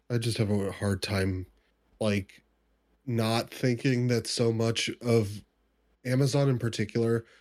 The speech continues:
I think, um, like, there's a farm of reviewers that don't really watch it and then just, like, review stuff based on trailers, and then that, like, gets thrown into the mix.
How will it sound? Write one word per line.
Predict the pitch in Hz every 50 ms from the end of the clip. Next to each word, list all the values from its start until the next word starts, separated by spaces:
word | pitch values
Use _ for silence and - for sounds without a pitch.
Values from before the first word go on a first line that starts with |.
| _ _ -
I | 117 117
think, | - - 113 107 104 95 - - - _ _ -
um, | 113 107 104 101 98 98 98 95 104 117 _ _ _ _ _ _ _ _ _ _ _ _ _ _ -
like, | - 120 110 101 95 -
there's | - 110 107 104 110
a |
farm | - - - - 107 101 101 104 107
of | 107 98 98
reviewers | 98 101 95 92 98 95 98 98 101 110 104 -
that | - 101 92
don't | - 95 95 104 104 85 98 98
really | 101 104 107 104 101 95
watch | 92 98 98 101 104 - -
it | 147 156 160 165 - -
and | 123 110
then | 110 104 98 101
just, | 98 - 104 101 - -
like, | 104 98 95 -
review | 101 101 92 98 101 101
stuff | 98 - - - 113 104 101 101 -
based | - 98 98 - - -
on | 104 104 98
trailers, | 95 - - 107 101 110 127 143 147 156 147 - - - - - - - _ -
and | 120 117 113
then | 107 104
that, | 101 98 101 113 120
like, | 123 120 113
gets | - 131 123 -
thrown | - - 131 131 131 131
into | 135 135 131 120 - - 139
the | 135 135
mix. | 139 147 147 156 151 - - - - -